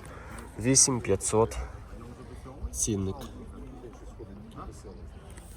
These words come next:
Так, детальніше по салону. Дійсно хороша комплектація, навіть підлокітник є, що рідко в них зустрічається.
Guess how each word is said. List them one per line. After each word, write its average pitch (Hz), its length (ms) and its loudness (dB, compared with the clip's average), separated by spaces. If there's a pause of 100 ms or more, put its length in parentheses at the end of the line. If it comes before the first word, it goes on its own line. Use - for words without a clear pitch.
(960)
Так, 104 280 4
детальніше 113 680 4 (260)
по 113 100 0
салону. 117 540 8 (3250)
Дійсно 110 420 4
хороша 117 300 8
комплектація, 120 760 8
навіть 117 240 10
підлокітник 120 760 6
є, 143 140 10 (580)
що - 240 10
рідко 143 300 12
в 131 80 12
них 139 260 10
зустрічається. 131 880 6